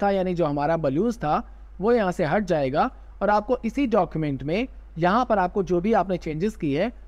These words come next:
वो आपको दिखाई देगी। इसी तरीके से अगर हम यहाँ पर तीसरे ऑप्शन की बात करें, show only comments and formatting in balloons का,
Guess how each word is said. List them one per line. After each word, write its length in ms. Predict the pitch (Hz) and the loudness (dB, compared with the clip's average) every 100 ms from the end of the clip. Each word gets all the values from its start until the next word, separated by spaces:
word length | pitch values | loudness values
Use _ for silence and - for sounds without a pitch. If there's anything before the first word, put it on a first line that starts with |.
| - | -2
वो 80 | 202 | 2
आपको 240 | 165 - 139 | 2 2 -2
दिखाई 420 | 127 135 226 311 - - | -2 0 -2 -2 -8 -8
देगी। 320 | 123 92 - - - - - | -6 -6 -8 -18 -18 -14 -6
इसी 160 | 165 254 | -2 0
तरीके 360 | 220 190 190 | 2 2 0
से 120 | 180 185 | 0 0
अगर 140 | 185 | 2
हम 120 | 185 | 2
यहाँ 180 | 160 139 | 0 -2
पर 120 | 165 | -4
तीसरे 360 | - 139 - 226 | -4 -4 -2 -2
ऑप्शन 240 | 214 185 160 | 0 -2 -4
की 100 | 156 | -2
बात 240 | 123 113 | -2 -4
करें, 280 | - 165 262 - - - | -2 0 -2 -4 -16 -10
show 180 | - 233 - | 2 2 4
only 240 | 175 208 220 | 0 0 0
comments 380 | 156 180 196 - | 0 0 -2 -4
and 180 | 160 | -4
formatting 500 | - 135 139 156 240 254 | -2 -2 -2 -2 -2 -2
in 180 | 175 143 | -4 -2
balloons 380 | 127 208 240 | 0 0 0
का, 280 | - 143 202 | 0 0 0